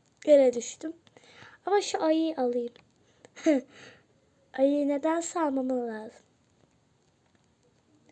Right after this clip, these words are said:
Ayılar bize ne yapıyor ama bilmiyorum. <laughs> Ayıları toplamamız lazım ama.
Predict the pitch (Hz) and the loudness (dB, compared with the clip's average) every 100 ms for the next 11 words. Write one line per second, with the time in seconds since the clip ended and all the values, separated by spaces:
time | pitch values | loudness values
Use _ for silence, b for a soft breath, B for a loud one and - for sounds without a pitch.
0 | b b b _ _ _ 269 285 285 311 | b b b _ _ _ 0 2 2 0
1 | 294 285 277 302 - - _ _ _ - | -2 -2 0 0 -2 -12 _ _ _ -20
2 | - 269 285 277 - 254 254 277 277 254 | -8 -6 -4 -8 -6 -4 -4 -6 -4 -6
3 | 247 269 _ _ _ b b b _ _ | -6 -12 _ _ _ b b b _ _
4 | _ _ _ _ _ _ _ _ _ _ | _ _ _ _ _ _ _ _ _ _
5 | _ _ _ 294 262 262 285 277 294 294 | _ _ _ 4 4 2 4 4 6 4
6 | 294 294 285 277 269 269 262 262 262 247 | 2 0 -4 -4 0 0 0 -4 -6 -4
7 | 233 240 240 240 240 | -4 -4 -4 -6 -6